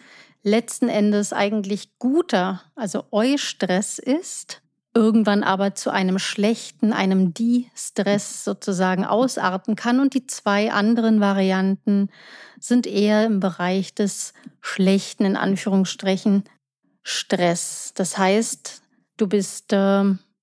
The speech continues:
oftmals dann müde, du bist gereizt, du bist genervt.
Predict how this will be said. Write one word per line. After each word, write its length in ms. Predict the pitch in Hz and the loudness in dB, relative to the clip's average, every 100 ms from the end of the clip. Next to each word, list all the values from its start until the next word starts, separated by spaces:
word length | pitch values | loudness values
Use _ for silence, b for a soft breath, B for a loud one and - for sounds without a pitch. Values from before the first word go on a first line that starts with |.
| _ _ _ _ _ - | _ _ _ _ _ -4
oftmals 540 | 294 - 208 196 196 | -4 -2 0 0 0
dann 220 | 220 208 | 0 2
müde, 720 | 214 269 277 262 247 247 240 233 - | 4 4 4 2 2 2 0 -4 -14
du 80 | |
bist 380 | 190 208 - - | -10 -8 -8 -6
gereizt, 760 | 220 - 190 202 202 202 - - | -4 0 2 2 2 0 -4 -10
du 60 | |
bist 260 | 190 - - | -10 -12 -4
genervt. 960 | 202 196 190 190 190 180 - - - | 0 0 0 0 -2 -6 -12 -14 -18